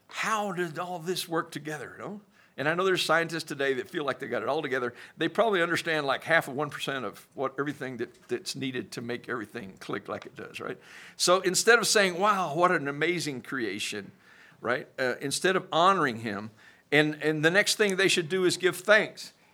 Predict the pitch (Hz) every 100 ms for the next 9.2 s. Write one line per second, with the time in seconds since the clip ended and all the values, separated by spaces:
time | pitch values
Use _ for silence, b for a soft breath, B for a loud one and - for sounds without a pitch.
0 | _ 147 160 - 185 180 165 160 160 143
1 | 170 160 156 - 147 131 127 131 151 -
2 | - _ 147 143 165 180 139 107 101 -
3 | 117 160 - b b b 123 170 151 117
4 | 175 202 208 156 139 165 185 175 160 -
5 | 151 131 - 170 160 165 147 151 151 143
6 | 127 131 139 127 - - 139 104 - -
7 | - _ _ _ _ _ _ _ _ B
8 | B B 190 190 226 285 233 226 208 -
9 | 165